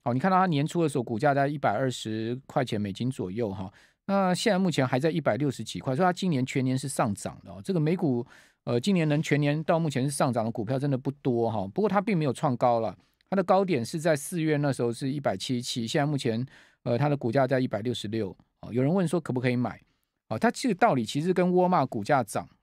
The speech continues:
哦，然后它给股价跌是一样的哈。呃，你可以看到沃尔玛在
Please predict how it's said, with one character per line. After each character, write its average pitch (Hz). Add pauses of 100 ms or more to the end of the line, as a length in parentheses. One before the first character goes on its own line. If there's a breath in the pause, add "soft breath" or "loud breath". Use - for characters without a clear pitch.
(140)
哦， 104
然 147
后 160
它 170
给 156
股 101
价 131
跌 104
是 -
一 104
样 120
的 -
哈。 - (400 soft breath)
呃， 147
你 143
可 180
以 220
看 208
到 185
沃 190
尔 202
玛 185
在 147